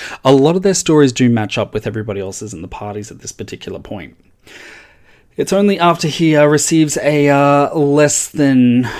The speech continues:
friendly, <laughs> a less than friendly, uh, reply that he eventually just seems to give up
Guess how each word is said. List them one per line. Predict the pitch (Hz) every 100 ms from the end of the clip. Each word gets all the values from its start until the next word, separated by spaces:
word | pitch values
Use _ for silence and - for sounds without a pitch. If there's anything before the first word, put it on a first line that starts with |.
| - - _ _ _ _ _ -
friendly, | - - 135 120 113 110 110 - _ _ _ _ - _ _ _ _ _ _ _
<laughs> | - - - - - - 147 127
a |
less | 135 147 -
than | 147 147
friendly, | - 139 135 127 120
uh, | 113 113 110
reply | 120 117 113 117 156
that | 143 113
he | 127 113
eventually | 127 139 - 139 127
just | 123
seems | - 117 -
to | 110
give | 113 110
up | 117 131